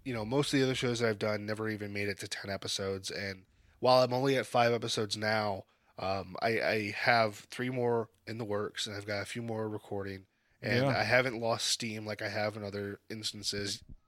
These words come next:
Speaker 1: Yes, I did take time off, but that wasn't me losing steam. That was me trying to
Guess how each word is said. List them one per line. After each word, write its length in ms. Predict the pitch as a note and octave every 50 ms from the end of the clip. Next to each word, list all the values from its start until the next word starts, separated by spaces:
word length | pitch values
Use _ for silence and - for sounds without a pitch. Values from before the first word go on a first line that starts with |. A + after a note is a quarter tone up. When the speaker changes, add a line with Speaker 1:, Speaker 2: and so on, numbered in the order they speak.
| _ -
Speaker 1:
Yes, 320 | A2 B2 C3+ C3 B2 -
I 40 | C#3
did 200 | B2 B2 B2 A#2
take 200 | - - A#2+ A2+
time 260 | - - A#2 A2+ A2
off, 360 | G#2 G2 G2+ G#2 G#2+ - - -
but 160 | - A2 A2 - _ _ _ - - - -
that 120 | C3+ C3+ C3+
wasn't 260 | D#3 D#3 C#3+ C#3+ C3
me 80 | B2
losing 300 | A#2 A#2+ A#2+ G#2+ G#2 G2+
steam. 320 | F#2+ - - A2+ A2 A2+ A2+
That 100 | A2+ E2+
was 140 | E2+ - A#2
me 120 | A2+ A2
trying 300 | - - A#2 A2+ A2 G#2
to 180 | G2 G2+ G2+ -